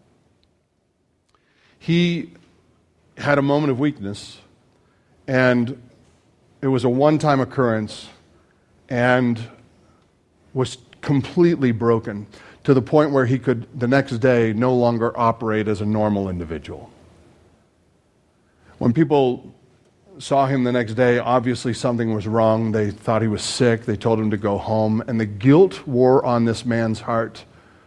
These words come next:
like a chain. He could bear it no longer, and so he went to his wife and confessed.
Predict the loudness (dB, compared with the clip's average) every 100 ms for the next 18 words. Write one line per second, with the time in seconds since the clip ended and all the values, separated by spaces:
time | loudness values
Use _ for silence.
0 | _ _ -12 -10 -8 -6 0 2 0 -4
1 | -14 -20 _ _ _ _ _ _ _ _
2 | _ _ _ _ _ _ _ _ _ _
3 | _ -10 -4 -4 0 0 0 0 0 2
4 | 0 0 -2 -2 -4 -4 0 2 0 -4
5 | -14 -10 -2 2 2 2 0 0 0 2
6 | 2 0 -6 -6 -6 -8 -8 -10 -12 -18
7 | -20